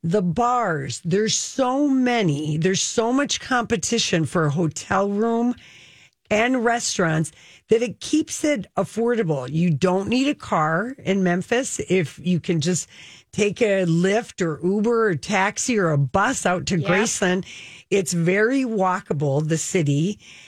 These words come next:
Speaker 1: and there's so much to do that it's right downtown Memphis. The Civil Rights Museum, Sun Studios, going to the Peabody, watching the ducks, go strolling along. There's a furniture store on the main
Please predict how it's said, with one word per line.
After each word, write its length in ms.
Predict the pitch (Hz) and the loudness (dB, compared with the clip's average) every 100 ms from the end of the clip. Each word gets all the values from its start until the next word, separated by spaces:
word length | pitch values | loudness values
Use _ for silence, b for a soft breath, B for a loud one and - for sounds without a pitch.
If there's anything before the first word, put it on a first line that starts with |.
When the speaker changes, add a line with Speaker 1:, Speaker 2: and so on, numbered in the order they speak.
| B - | B -2
Speaker 1:
and 580 | 214 214 208 202 208 185 b b b b b - | 0 2 2 2 0 -2 b b b b b 0
there's 220 | 247 - | 0 2
so 160 | 294 277 | 2 2
much 280 | 277 - | 0 -4
to 100 | - | -2
do 260 | 196 240 285 | 0 2 2
that 180 | 226 190 | 2 0
it's 200 | 175 190 | -2 0
right 280 | 185 220 190 | 2 2 0
downtown 480 | 226 214 214 214 | -2 0 -2 0
Memphis. 460 | 214 214 190 160 - | 0 0 -2 -2 -2
The 80 | 160 | -4
Civil 320 | - 190 190 | 0 0 2
Rights 480 | 185 208 226 - 202 | 2 2 0 -4 -2
Museum, 640 | 185 165 143 156 139 147 | 0 0 0 0 2 0
Sun 400 | - 196 190 196 | -2 0 2 0
Studios, 1040 | - - - 233 208 196 160 135 147 - 175 | -2 -4 -2 0 2 2 0 -2 -4 -4 -2
going 360 | 170 175 202 | 2 2 2
to 100 | 202 | 2
the 120 | 196 214 | 0 -2
Peabody, 840 | - 226 233 196 185 170 160 156 | -6 -2 0 2 2 2 2 0
watching 500 | 151 156 170 - 208 | 0 0 -2 -2 0
the 100 | 214 | 0
ducks, 580 | 175 214 214 156 - - B B B B B _ | 0 0 0 -2 -6 -14 B B B B B _
go 320 | 180 190 208 196 | -2 0 0 -2
strolling 800 | - - 214 208 233 262 262 | -4 -2 0 2 2 2 2
along. 240 | 240 220 220 | 2 2 2
There's 180 | 202 196 | 0 0
a 80 | |
furniture 540 | 160 208 220 240 - 233 | -2 0 0 0 0 -2
store 320 | - 208 196 | 0 0 2
on 160 | 180 185 | 2 2
the 80 | |
main 500 | 185 180 196 202 214 | 2 4 4 2 0